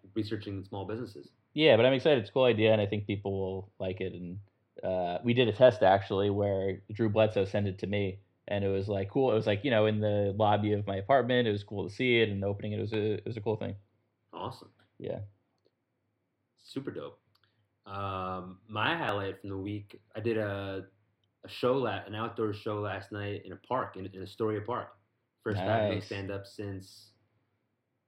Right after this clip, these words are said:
Speaker 1: the drive-in show, which I think was in June.
Speaker 2: Yeah.
Speaker 1: June or July.
Speaker 2: Yeah.
Speaker 1: It was great.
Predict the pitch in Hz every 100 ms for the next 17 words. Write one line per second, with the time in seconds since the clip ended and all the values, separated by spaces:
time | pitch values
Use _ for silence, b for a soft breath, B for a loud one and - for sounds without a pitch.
0 | _ _ 101 95 98 92 98 104 123 98
1 | 98 90 85 90 82 107 98 87 82 80
2 | 87 101 139 - _ _ _ 101 101 95
3 | 151 160 98 80 107 90 - _ _ _
4 | _ _ - 101 117 95 - _ _ _
5 | _ _ _ _ _ _ _ 117 127 104
6 | 104 120 139